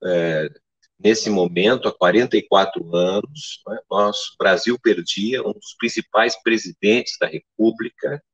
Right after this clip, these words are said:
que foi, na verdade, impedido, não é, pelo golpe de sessenta e quatro, o presidente João Goulart, que faleceu no dia seis de dezembro de mil novecentos e setenta e seis.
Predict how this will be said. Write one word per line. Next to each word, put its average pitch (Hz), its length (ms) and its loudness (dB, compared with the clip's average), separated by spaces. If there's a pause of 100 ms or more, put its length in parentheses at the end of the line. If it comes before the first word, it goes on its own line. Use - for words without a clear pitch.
(240)
que - 120 -18 (140)
foi, 101 340 4
na 87 140 -2
verdade, 90 440 -2
impedido, 110 720 -4
não 85 120 -2
é, - 60 -2
pelo 90 240 -4
golpe 104 320 4
de - 80 -16
sessenta 87 420 -10
e 78 160 -8
quatro, - 440 0
o - 480 -20
presidente 98 520 0
João 110 380 4
Goulart, 90 500 2 (320)
que - 140 -20
faleceu 113 800 2
no 87 80 -20
dia 95 180 0
seis 107 440 0
de - 60 -18
dezembro 101 480 -2
de 92 120 -14
mil 107 140 0
novecentos 98 340 -2
e - 100 -10
setenta - 300 -4
e 98 80 -4
seis. - 520 -8